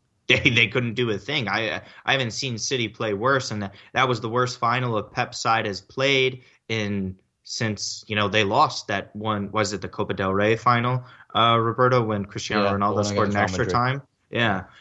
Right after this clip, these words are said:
Speaker 1: Uh, like, that's his only other loss. So, I mean, you know, you never know what could, could happen in that, and we talked about it, um, with a lot of finals, the three of us, and, um, you never know what could happen. Like, look how much better Christian Romero and guys like Rodrigo de Paul got,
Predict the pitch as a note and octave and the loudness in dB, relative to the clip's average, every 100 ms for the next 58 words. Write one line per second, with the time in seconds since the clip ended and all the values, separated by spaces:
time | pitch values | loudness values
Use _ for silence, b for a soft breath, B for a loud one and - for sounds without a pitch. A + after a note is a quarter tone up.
0 | b _ A2+ A#2 A2+ - B2 B2 B2 - | b _ 2 4 2 2 2 2 0 -8
1 | - - - _ _ _ A#2 G2+ A2 G#2+ | -12 -14 -18 _ _ _ -10 -6 -6 -4
2 | G#2 G2+ G2+ C3 B2+ - A2+ G2+ A#2+ A#2+ | -4 -2 0 2 0 2 2 2 2 2
3 | D#3 G#3 - - G3 F#3 F3+ E3 D3+ D3 | 0 -2 -4 -2 0 0 2 2 2 2
4 | - - - - B2+ A#2 A#2 C3 B2+ A#2 | 0 -2 -2 -2 2 4 2 2 -2 0
5 | A#2+ D3 C#3 B2 A#2+ A2+ B2+ B2+ B2+ B2 | 2 2 0 -2 -4 -6 -8 -2 2 2
6 | B2 A2+ G#2+ G#2 A2 B2+ B2+ - G2+ G2 | 0 -6 -4 -2 -2 -2 -4 -4 -2 -2
7 | F#2+ F2+ - G#2 G#2 G2+ G2 - G2 G#2 | -4 -6 -6 -4 2 2 2 0 -2 0
8 | A2 - G2+ G2+ G2 G2 A2 B2+ - G2 | -2 -4 -2 0 2 4 4 4 0 -2
9 | F#2+ B B B - A2 G#2+ G#2+ G#2 - | -4 B B B 0 4 6 4 -2 -10
10 | - F3+ G3+ G3 F#3+ F#3 F3+ D#3+ F3+ - | -2 0 2 0 -2 -2 -2 -2 -2 -2
11 | G#2 G2+ G2 C#3 D3+ D#3+ D3+ D3 - C#3+ | -6 -6 -4 -4 0 0 2 0 -2 0
12 | C#3 C3 B2 B2 C3 - B2 A#2+ A#2 A#2 | 2 0 -2 -6 -14 -10 -6 -2 -2 0
13 | A#2 A2+ G#2+ A2 G#2+ G#2 G#2 A2 G#2+ A2 | 0 0 0 0 0 -2 0 2 2 0
14 | A2 G#2+ A2 G#2+ G2 F#2+ G#2+ G#2 G2 F#2+ | 0 0 2 2 0 0 0 0 0 -4
15 | - | -6